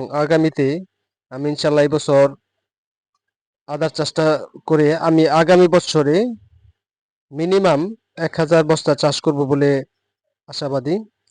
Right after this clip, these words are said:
এখন দেখাচ্ছি আপনাদেরকে যে আদাটুকু আপনারা কিভাবে অঙ্কুরোদ্গম করে তারপর বস্তায় লাগাবেন। সরাসরি বস্তায় লাগাইতে পারেন, কিন্তু পূর্ববর্তী সময় যদি অঙ্কুরোদ্গম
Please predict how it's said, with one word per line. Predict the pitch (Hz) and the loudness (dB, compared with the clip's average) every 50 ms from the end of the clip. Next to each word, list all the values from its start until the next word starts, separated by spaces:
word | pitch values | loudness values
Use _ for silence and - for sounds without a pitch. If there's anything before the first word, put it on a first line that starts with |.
| _ _ | _ _
এখন | 143 - - 160 151 147 143 147 | -14 -8 -4 -4 -4 -4 -6 -6
দেখাচ্ছি | 143 147 139 - 147 - - 147 | -6 -6 -4 -4 -8 -4 -4 -4
আপনাদেরকে | 139 147 139 127 131 123 - 156 180 226 247 - _ _ _ _ _ _ _ _ _ _ _ _ _ _ _ _ _ _ - | -2 -2 -4 -4 -4 -8 -4 -4 -4 -4 -6 -10 _ _ _ _ _ _ _ _ _ _ _ _ _ _ _ _ _ _ -20
যে | 113 117 135 | -16 -16 -12
আদাটুকু | 143 151 165 160 185 170 - 165 147 160 151 143 156 185 226 185 | -6 -6 -2 -2 -2 -2 -2 -4 -4 -2 0 0 -2 -2 -4 -8
আপনারা | 151 - 156 151 151 151 151 151 _ | -8 -4 -2 0 2 2 0 -2 _
কিভাবে | - 180 180 190 202 185 185 202 208 208 208 202 196 202 _ _ _ _ _ _ _ _ _ _ - | -8 -4 2 2 2 4 4 4 4 4 4 2 -2 -6 _ _ _ _ _ _ _ _ _ _ -10
অঙ্কুরোদ্গম | 190 208 220 208 - 226 220 202 170 170 196 196 196 185 | -8 -8 -8 -6 -4 -2 -2 -2 0 0 0 0 0 -2
করে | - 190 196 190 196 196 196 190 160 - - - _ _ _ - - | -2 -2 0 2 2 2 2 0 -2 -6 -10 -14 _ _ _ -12 -4
তারপর | - 151 151 143 165 160 | -2 -2 0 0 0 0
বস্তায় | 147 151 151 - - 147 131 | 0 0 -2 -2 -2 -2 -2
লাগাবেন। | 127 113 113 110 107 104 | -2 -4 -4 -6 -8 -10
সরাসরি | - - - 165 185 196 190 - 214 196 208 | -10 -4 -2 2 2 2 2 0 0 0 2
বস্তায় | 185 190 180 - - 196 190 180 | 2 2 0 2 0 0 2 2
লাগাইতে | 170 160 160 170 165 - 170 | 2 2 2 0 -2 -2 -4
পারেন, | 151 143 135 143 165 226 269 269 - _ _ _ _ _ _ _ _ _ | -2 0 0 0 0 -2 -2 -8 -12 _ _ _ _ _ _ _ _ _
কিন্তু | 143 143 143 143 165 165 165 156 - | -12 -12 -6 -2 -2 -2 -2 -4 -2
পূর্ববর্তী | - 180 180 175 180 190 180 180 175 - 185 | -2 -2 0 2 0 0 0 0 -2 -4 -4
সময় | - - 160 165 165 156 | -2 -2 0 0 0 0
যদি | 156 160 151 165 | -2 -2 -2 0
অঙ্কুরোদ্গম | 143 156 165 180 - 180 175 170 151 147 151 143 135 | 0 2 0 0 0 0 -2 -2 -2 0 2 2 2